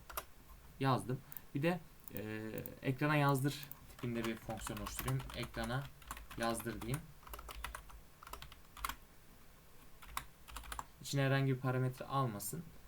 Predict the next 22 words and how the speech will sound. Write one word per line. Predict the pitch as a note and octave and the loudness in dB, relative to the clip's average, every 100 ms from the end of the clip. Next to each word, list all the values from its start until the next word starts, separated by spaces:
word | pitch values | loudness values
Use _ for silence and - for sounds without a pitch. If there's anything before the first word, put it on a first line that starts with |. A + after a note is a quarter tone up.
| - - - - A2+ | -16 -18 -20 -12 -8
E, | A2 A2 A2+ | -2 -2 4
tanımlamasını | C3 C3 C3 C3 B2+ | 6 10 10 8 6
yapmadım | A#2+ B2+ C3 B2 A#2+ B2+ - - - | 6 6 4 2 4 0 -4 -16 -2
hala. | G#2+ G2 G#2+ B2+ - - - - - - | 0 0 0 -2 -6 -10 -10 -8 -10 0
Ve | A#2 | 2
bana, | A#2 A#2 A#2+ C3 - | 4 4 2 0 -6
e, | A2 A2 | -6 -4
şey, | A2+ C3 A#2 - - - - - | -2 0 0 -2 -14 -18 -16 -10
e, | G#2 | -8
gösteriyor. | - - G2+ - - A#2 A#2+ | -6 -6 -8 -6 -2 -2 4
Create | B2+ B2+ | 4 4
definition, | B2+ C3 B2+ B2+ B2 B2 | 2 4 2 2 -2 -2
ekrana | A#2 A#2+ A#2 | -2 2 4
yazdır | A2 G2+ | 2 0
student | G2+ - - G#2+ - | -2 -2 -2 -4 -4
C | G2 | -4
P | G2+ | -2
B | G#2+ | 0
dediğim | G#2 G#2 G#2+ | 0 0 -2
zaman, | G2+ A2+ C3 - - - - - | -2 -2 -2 -4 -16 -18 -16 -6
e, | A2 G#2+ G#2+ G#2+ | -2 0 0 2
definition'ını | A#2 A#2+ A#2+ A#2 - A2+ G#2 | 0 0 0 0 0 -2 -4